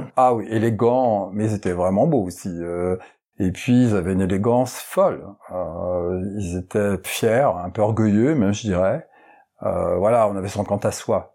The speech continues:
Et je, j'étais très impressionné, alors, très modeste, hein. Mais bon, euh, c'est peut-être ça la vraie classe, quoi. Je les trouvais, euh, d'une élégance folle. Et,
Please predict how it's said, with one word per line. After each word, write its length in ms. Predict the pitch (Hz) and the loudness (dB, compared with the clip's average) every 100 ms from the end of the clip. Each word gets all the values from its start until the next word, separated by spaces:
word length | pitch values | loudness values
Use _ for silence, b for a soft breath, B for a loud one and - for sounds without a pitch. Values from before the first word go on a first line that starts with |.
| - | -12
Et 400 | 87 87 87 87 | -4 -2 0 -2
je, 160 | 92 90 | -2 -6
j'étais 280 | 90 90 - | -6 -10 -10
très 380 | - 123 123 | 0 0 0
impressionné, 440 | 92 - 98 - 87 | -4 -6 -8 -6 -6
alors, 160 | 92 - | -6 -6
très 200 | - 143 | -2 2
modeste, 540 | 143 143 160 95 - | 2 2 2 -2 -4
hein. 220 | 90 113 - _ _ _ _ - | -4 -4 -6 _ _ _ _ -2
Mais 320 | 104 110 107 | 2 2 2
bon, 400 | 82 143 190 104 | 0 0 0 0
euh, 340 | 92 92 92 | 0 -2 -4
c'est 220 | 98 - - | -6 -10 -6
peut-être 180 | 90 - | -6 -2
ça 120 | 92 | -2
la 100 | 87 | -2
vraie 160 | 90 92 | -4 -4
classe, 360 | - 135 - | 0 0 -2
quoi. 240 | - 80 92 | -10 -10 -10
Je 120 | - | -12
les 60 | - | -14
trouvais, 320 | - 92 95 | -8 -4 0
euh, 260 | 104 92 | 2 0
d'une 180 | 82 92 | -2 -4
élégance 380 | 87 85 - 104 | -4 -4 -6 -6
folle. 320 | - 147 160 | -2 2 2
Et, 160 | 101 85 | 0 -8